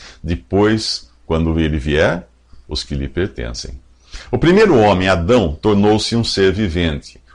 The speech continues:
O último Adão, espírito vivificante. O primeiro homem era do pó da terra. O segundo homem, do céu. Os que são da terra são semelhantes ao homem terreno.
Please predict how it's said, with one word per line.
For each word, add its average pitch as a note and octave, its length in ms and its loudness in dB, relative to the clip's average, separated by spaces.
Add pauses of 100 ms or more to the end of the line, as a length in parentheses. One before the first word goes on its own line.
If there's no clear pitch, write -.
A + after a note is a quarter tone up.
O G#2 80 0
último E3+ 580 2
Adão, D2+ 460 -4 (360)
espírito D#2 640 -6
vivificante. C#2+ 920 -8 (300)
O C#3 60 -4
primeiro F#3 420 4
homem F#3 380 4
era G#2 260 4
do B2+ 220 -6
pó E2 260 0
da A#2+ 160 -4
terra. D2 460 -2 (260)
O - 60 -12
segundo G#2+ 400 -2
homem, D3 360 0 (280)
do - 100 -8
céu. D2 420 -6 (560)
Os - 140 -2
que D#3 140 2
são A3+ 320 2
da C#3 140 2
terra B2 520 -2
são A#2 180 -4
semelhantes C3+ 800 -2
ao A2+ 140 0
homem G2 300 0
terreno. C#3 520 0